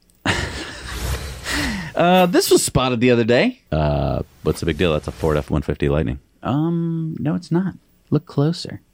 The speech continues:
Speaker 1: Look even closer.
Speaker 2: Wait, that's a Cybertruck.
Speaker 1: That's a Cybertruck.
Speaker 2: But it's not. It's a Ford.
Speaker 1: No, it's a s-, it's a Cybertruck, but it's been wrapped to look like a Ford.
Speaker 2: Okay, hang on. Tesla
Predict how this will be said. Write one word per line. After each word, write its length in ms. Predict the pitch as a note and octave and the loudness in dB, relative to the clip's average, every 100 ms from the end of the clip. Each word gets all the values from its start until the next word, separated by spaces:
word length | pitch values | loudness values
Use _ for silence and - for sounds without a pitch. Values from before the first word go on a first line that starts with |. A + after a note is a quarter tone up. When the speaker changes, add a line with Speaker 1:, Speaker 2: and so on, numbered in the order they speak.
| _ - | _ -8
Speaker 1:
Look 220 | A2+ - | -8 -4
even 200 | G#2 G2+ | -6 -6
closer. 760 | - - A2+ G#2+ A2 B2 - | -10 -8 -2 2 2 2 -2
Speaker 2:
Wait, 60 | - | 0
that's 180 | A#2+ - | 2 0
a 40 | |
Cybertruck. 580 | F2+ A2 C#3 - - - | -2 0 -2 -2 -6 -8
Speaker 1:
That's 200 | - B3+ | -6 -4
a 40 | D4 | -2
Cybertruck. 1120 | - - B3+ E4 D#4 - F#3 E3+ F3 - - | -2 2 2 4 2 2 2 4 2 -2 -6
Speaker 2:
But 100 | - | 0
it's 200 | G#2+ - - | 0 2 0
not. 240 | C3 B1+ | 2 2
It's 140 | D2+ | 0
a 60 | D#2+ | -2
Ford. 420 | - A2 C#2 - _ | 0 0 0 -4 _
Speaker 1:
No, 320 | F3+ G#3 C4+ | 4 6 6
it's 160 | C4+ - | 4 2
a 40 | |
s-, 280 | A#3+ - - | -4 -4 0
it's 220 | A3 C4+ - | 0 0 0
a 60 | |
Cybertruck, 720 | F#4 - D#4+ E4+ - B3 A3 - | 0 2 2 2 0 0 0 0
but 100 | A3 | 0
it's 120 | - | 0
been 400 | - G3+ F#3+ E3 | 2 4 4 2
wrapped 800 | F#3+ A3 C#4+ E4 - - - - - - | 0 2 0 -2 -8 -10 -8 -12 -20 0
to 120 | B3+ | 0
look 400 | A#3 B3 A#3 - | 4 4 4 2
like 300 | F3+ D3+ B2+ | 4 4 4
a 80 | A2+ | 0
Ford. 540 | - G#2 D#2+ C2 - - | 0 0 0 -2 -8 -6
Speaker 2:
Okay, 180 | - G2 | -2 0
hang 200 | F2+ E2 | 0 -2
on. 100 | - - _ | -4 -14 _
Tesla 300 | - E3+ C3 | -2 -2 -2